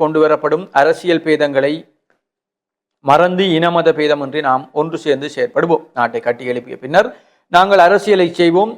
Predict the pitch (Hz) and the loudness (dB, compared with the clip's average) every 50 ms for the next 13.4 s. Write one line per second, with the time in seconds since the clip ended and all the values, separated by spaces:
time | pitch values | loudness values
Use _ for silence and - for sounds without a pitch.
0 | 180 151 156 156 160 165 160 - 156 160 - 175 180 175 170 170 165 175 180 190 | 0 0 0 0 0 -2 0 0 -2 -2 -2 -2 0 0 0 0 0 0 0 0
1 | - - 143 143 135 147 156 165 165 165 180 175 - 165 170 185 - 156 147 156 | 0 -2 -4 -4 -2 -2 -2 -2 -2 -2 -6 -6 -4 -4 -4 -2 0 0 0 0
2 | 156 160 156 160 165 170 - 151 147 - - 170 165 160 160 160 160 151 131 127 | 2 0 0 0 -2 -6 -6 -6 -6 -4 -2 0 0 0 0 -2 -2 -2 -2 -2
3 | 127 135 147 165 165 165 147 151 143 135 127 127 123 151 165 143 127 123 123 123 | -2 -4 -4 -4 -4 -6 -6 -6 -6 -6 -8 -10 -10 -8 -8 -4 -4 -4 -4 -4
4 | 123 123 127 120 - 135 131 135 135 131 131 - 135 120 123 123 123 - - 131 | -6 -12 -14 -12 -10 -10 -10 -10 -12 -14 -10 -4 -2 -2 -2 -4 -6 -14 -18 -18
5 | 120 123 - - 135 143 147 151 151 151 - 165 170 185 208 - - _ - 127 | -18 -14 -12 -4 0 0 0 0 0 -2 -4 -4 -2 -2 -2 -4 -6 _ -10 -8
6 | 131 139 135 139 135 135 147 147 147 - _ _ _ _ _ _ _ _ _ _ | -6 -6 -6 -2 0 0 0 0 -2 -8 _ _ _ _ _ _ _ _ _ _
7 | _ _ _ _ _ _ _ _ _ _ _ - 170 175 180 185 180 190 190 190 | _ _ _ _ _ _ _ _ _ _ _ 4 4 4 4 4 2 0 0 2
8 | 190 185 180 185 170 165 165 180 160 160 156 151 156 165 156 - 160 147 - 165 | 2 2 2 2 2 2 0 -2 -2 0 0 0 0 -2 -2 0 0 0 0 0
9 | 151 151 151 151 147 151 147 156 - - 139 139 139 143 143 139 135 131 131 131 | -2 0 0 -2 -2 -2 -2 -4 -4 -2 -2 -2 -2 -2 -4 -6 -4 -2 -2 -2
10 | 135 135 - 143 135 135 139 139 131 131 127 123 123 127 123 123 120 - 135 - | -2 -2 -4 -8 -8 -6 -6 -4 -2 -2 -2 -2 -4 -6 -8 -8 -8 -12 -16 -6
11 | _ 156 165 175 185 180 - - 139 123 117 120 120 117 113 113 110 - 131 120 | _ 0 0 0 0 -4 -6 -6 -8 -6 -2 0 0 2 0 0 -2 -4 -6 -4
12 | 139 139 131 123 123 117 120 120 113 - 117 113 113 117 117 113 - 135 135 135 | -4 -4 -4 -4 -4 -4 -6 -10 -10 -12 -12 -12 -12 -14 -10 -4 -2 0 0 0
13 | 131 139 139 139 131 135 135 143 | -2 -6 -8 -10 -8 -8 -8 -8